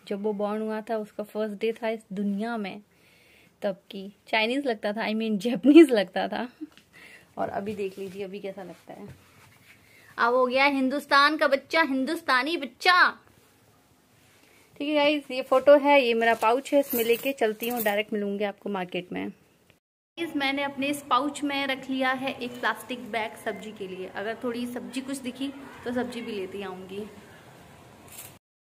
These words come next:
आप लोग सोच रहे होंगे कि मैंने फ़ोटो क्यों लिया है, फ़ोटो क्यों लेके जा रही हूँ अपने साथ में, इसलिए लेके जा रही हूँ क्योंकि मुझे size नहीं पता। फ़ोटो ले जाने से ना, मुझे फ-, frame का size पता चल जाएगा। वहाँ बहुत different different size के frame होते हैं, कोई भी मैं उसमें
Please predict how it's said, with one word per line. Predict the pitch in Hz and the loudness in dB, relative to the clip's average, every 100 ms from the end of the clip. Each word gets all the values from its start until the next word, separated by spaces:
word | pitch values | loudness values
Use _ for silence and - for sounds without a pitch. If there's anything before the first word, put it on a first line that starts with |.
| _ - | _ 0
आप | 359 359 | 0 0
लोग | 370 | -6
सोच | - 330 330 | -4 -6 -2
रहे | 359 | 0
होंगे | 349 330 | 2 2
कि | 349 | 0
मैंने | 349 349 381 | 0 0 0
फ़ोटो | - 311 277 339 | -2 -4 -2 -4
क्यों | 277 311 | 0 0
लिया | 277 262 | 2 4
है, | 233 262 | 6 4
फ़ोटो | - 269 262 311 | 2 -2 0 -4
क्यों | 269 294 294 | -2 0 0
लेके | 277 269 233 | 0 -2 0
जा | 233 214 | 2 2
रही | 240 | 0
हूँ | |
अपने | 214 247 | -4 -2
साथ | 262 | -2
में, | 233 | 0
इसलिए | 294 311 294 | -2 0 -2
लेके | 262 | 0
जा | 285 285 | 4 4
रही | 285 | 4
हूँ | 349 - - - - - | 0 -6 -14 -14 -16 -4
क्योंकि | 349 370 | -2 2
मुझे | 359 349 392 | 4 4 2
size | - 254 277 277 | 2 2 2 2
नहीं | 269 226 | 0 0
पता। | 240 247 269 | 0 2 0
फ़ोटो | - - - 285 320 | -2 -4 0 2 2
ले | 311 | 4
जाने | 302 277 294 | 4 4 2
से | 330 | 4
ना, | 339 | 2
मुझे | 294 254 269 311 | 2 -4 -2 -2
फ-, | - 269 254 202 185 | -4 -2 -2 -2 -6
frame | - 285 269 | -4 0 2
का | 285 | 2
size | 302 254 - | 0 -2 -2
पता | 240 233 | -4 -4
चल | 220 202 | -2 -2
जाएगा। | 202 202 220 - - - - | -2 -2 -6 -12 -16 -12 -2
वहाँ | 294 320 | 0 2
बहुत | 285 294 | 4 4
different | 294 311 302 | 2 0 0
different | 302 320 320 | 2 0 4
size | 269 262 | 2 2
के | 320 | -2
frame | - 294 | 0 0
होते | 285 247 | 0 0
हैं, | 311 320 - - - - | 0 -2 -10 -20 -20 -6
कोई | 285 302 | 0 2
भी | 302 | 4
मैं | 302 | 2
उसमें | 294 320 | 0 0